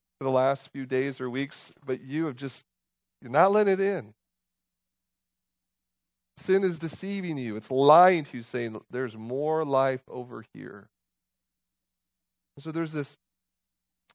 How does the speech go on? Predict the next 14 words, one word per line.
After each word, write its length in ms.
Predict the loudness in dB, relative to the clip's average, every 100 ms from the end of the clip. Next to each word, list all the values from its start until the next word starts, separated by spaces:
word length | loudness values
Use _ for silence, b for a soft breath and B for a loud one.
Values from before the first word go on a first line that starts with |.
| -12
this 180 | -10 -10
work 480 | -6 2 4 4 -2
in 200 | -8 -6
the 100 | -4
individual 840 | -4 -4 -4 -2 -4 -2 -6 -6
heart. 400 | -4 -2 -2 -4
How 380 | -6 0 2 2
am 100 | 0
I 160 | -2 -4 -14
doing? 420 | -6 -2 -2 -2 -4
How 320 | -2 -2 -2
is 160 | -4
my 220 | -4 -6 -6
soul? 880 | -12 -14 -8 -4 0 0 -2 -10